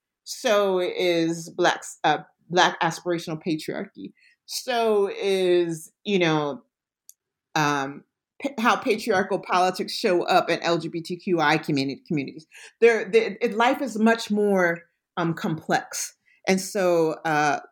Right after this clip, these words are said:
Black feminists, a Black feminist study of religion and a Black feminist theology try to, uh, play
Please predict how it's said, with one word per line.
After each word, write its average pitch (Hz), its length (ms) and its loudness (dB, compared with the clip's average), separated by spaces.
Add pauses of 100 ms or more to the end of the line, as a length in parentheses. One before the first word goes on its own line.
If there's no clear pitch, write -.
(120)
Black 190 340 2
feminists, 196 560 0 (460)
a 190 60 -4
Black 202 260 2
feminist 202 320 -2
study 185 280 0
of 160 140 -2
religion 160 640 2 (100)
and 202 380 2
a 131 80 0
Black 151 320 -2
feminist 151 280 -4
theology 160 680 -4 (420)
try 220 280 2
to, 165 420 0 (400)
uh, 143 180 -2 (340)
play 165 440 0